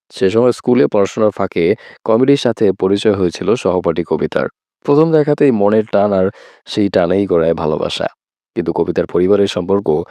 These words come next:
মেনে নিতে পারেনি। সমাজের নিচু জাতের ছেলের সঙ্গে সম্পর্কের কথা জানাজানি হওয়ার পরে দুজনকে তারা আলাদা করে দেয়। আর কমেডিকে স্কুল থেকেও বহিষ্কার করে দেওয়া হয়। কমেডির বিশ্বাস ছিল কবিতা সব বাধা পেরিয়ে তার পাশে দাঁড়াবে, কিন্তু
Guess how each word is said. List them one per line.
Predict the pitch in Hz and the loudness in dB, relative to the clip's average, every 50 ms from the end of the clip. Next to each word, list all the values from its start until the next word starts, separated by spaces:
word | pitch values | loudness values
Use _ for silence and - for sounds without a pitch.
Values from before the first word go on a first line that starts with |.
| - - - - _ - | -14 -20 -20 -20 _ -10
মেনে | 92 90 87 85 85 | -6 -4 -4 -4 -4
নিতে | 85 85 82 - 87 | -6 -6 -4 -4 -2
পারেনি। | - 80 73 73 73 78 - - - _ _ _ _ - | -2 -2 -4 -4 -8 -10 -12 -14 -16 _ _ _ _ -8
সমাজের | - - 127 127 139 143 160 147 | -2 0 2 2 2 2 4 4
নিচু | 127 113 107 - 123 | 2 2 2 2 0
জাতের | 120 123 117 - 127 | 2 2 2 2 0
ছেলের | 117 - - - 98 101 104 | -2 -2 -2 -2 0 0 0
সঙ্গে | - 117 110 110 110 110 | 0 0 0 0 0 0
সম্পর্কের | - 98 85 87 95 92 95 98 | 0 -2 -2 0 0 0 0 -2
কথা | - 104 98 - 110 | -2 -2 -4 -2 0
জানাজানি | 95 90 90 92 95 98 104 104 104 | 0 0 0 0 0 -2 0 0 0
হওয়ার | 104 104 104 | 0 0 -2
পরে | 101 - 107 104 87 82 90 - - - - - - - - | 0 0 2 2 2 2 0 -2 -4 -8 -20 -20 -12 -6 -2
দুজনকে | 107 104 104 107 104 104 | 0 2 2 2 0 0
তারা | 101 - - - | -2 -2 -2 -2
আলাদা | - 82 85 85 82 90 | 0 0 0 2 0 0
করে | - - 82 80 80 | 0 -2 -2 -2 -2
দেয়। | 80 82 - - _ _ _ _ _ _ - | -2 -4 -4 -6 _ _ _ _ _ _ -10
আর | - - 78 78 | -8 -6 -6 -4
কমেডিকে | - - 78 85 98 101 110 107 101 - 85 73 80 92 - - - - _ - | -2 -2 -2 -2 -2 -2 -2 -2 -2 -2 -4 -4 -4 -6 -8 -12 -20 -20 _ -20
স্কুল | - - - 120 120 117 | -18 -6 0 2 2 2
থেকেও | 117 - 113 107 110 113 | 2 0 -2 0 0 0
বহিষ্কার | 98 87 87 85 82 - - - 85 | 0 0 -2 -4 -4 -6 -8 -8 -6
করে | - 80 80 76 | -4 -4 -4 -2
দেওয়া | 78 82 82 85 87 | -2 -4 -6 -6 -8
হয়। | 85 78 73 - _ _ _ _ _ - | -8 -10 -10 -10 _ _ _ _ _ -4
কমেডির | - 110 120 131 135 143 147 143 | 0 2 4 4 4 4 2 2
বিশ্বাস | 175 - - - 151 135 - | 2 0 2 2 0 0 2
ছিল | - 151 143 156 151 | 2 2 2 2 2
কবিতা | - 120 113 120 120 127 | 2 4 4 4 4 2
সব | 123 - - 107 101 | 0 0 -2 -2 0
বাধা | 90 87 85 90 98 104 | 0 -2 0 0 -2 -2
পেরিয়ে | 104 107 98 107 107 | -2 0 0 0 0
তার | 104 101 90 82 | 0 -2 -2 -2
পাশে | - - 85 - - 98 | -4 -6 -6 -4 -4 -2
দাঁড়াবে, | 95 90 85 80 87 90 104 120 | -2 0 0 0 0 0 -2 -2
কিন্তু | 117 113 101 98 - 104 101 98 98 | -4 -4 -4 -2 2 4 4 4 2